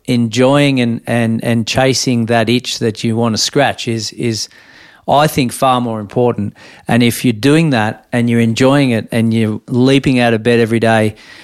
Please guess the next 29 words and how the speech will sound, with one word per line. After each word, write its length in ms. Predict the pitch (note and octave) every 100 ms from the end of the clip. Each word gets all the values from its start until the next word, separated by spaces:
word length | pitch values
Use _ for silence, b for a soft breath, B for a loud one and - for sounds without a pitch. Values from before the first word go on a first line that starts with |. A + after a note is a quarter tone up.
| -
and 140 | A2
you're 100 | A2
motivated 640 | A2 B2 C3+ B2+ A#2+ A2+ A2+
by 160 | A2 A2
life 440 | A2 A2+ A2+ -
and 160 | G#2+ G#2
what 160 | A2+
you're 80 | A#2
doing 480 | G2+ A#2 A#2 A2 G#2+ B _
for 160 | -
the 80 | A2+
majority 500 | G#2+ G#2 A#2 B2+ C3
of 160 | A2+ G#2
it, 180 | G#2+ - -
then 540 | A#2+ A2+ A2 G#2 A2+ _ _ -
I 220 | B2+ C#3+
think 320 | C#3+ B2+ G#2 - _ _ _ _
the 220 | - A#2 A2+
universe 540 | B2+ C3+ A#2+ A#2+ A#2
looks 180 | A#2 -
after 320 | A#2 A2 -
you 180 | A2+ A2
and, 260 | G2+ G2+
and 240 | - A2 G#2+
money 280 | A2+ A2+ G#2+
takes 320 | A2 G#2 -
care 220 | - A2+
of 100 | G#2
itself 520 | G#2 - A#2 A2 -